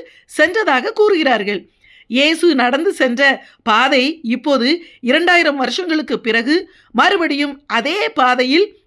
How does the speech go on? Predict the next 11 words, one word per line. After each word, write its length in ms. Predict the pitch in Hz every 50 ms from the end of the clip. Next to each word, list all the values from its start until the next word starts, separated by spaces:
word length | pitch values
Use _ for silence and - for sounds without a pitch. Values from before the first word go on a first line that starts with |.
| _ _ -
மனிதர்கள் 680 | 190 214 226 262 339 392 403 415 359 339 320 240 - - - - - _
நடந்து 360 | 208 240 269 320 302 415 381
செல்வதற்காக 760 | - 311 277 269 262 247 233 - 240 226 208 262 381 453 - - - _ _
திறக்கப்பட்டு 500 | _ 381 494 - 494 494 427 381 262 339 294
விட்டது. 480 | 277 - 262 254 214 214 190 180 - - - _ _
இந்த 300 | - 240 269 269 277 -
பாதை 400 | - 233 202 220 233 233 247 247 285 359 - - _ _ _ _
எப்படி 540 | 226 240 254 262 330 320 330 349 349 339 -
நிலத்திற்கு 600 | - 226 247 302 330 330 - 339 - - 226 208
கீழே 400 | - - 294 339 392 392 370 320
சென்றது, 580 | - 320 277 262 262 262 254 233 262 277 277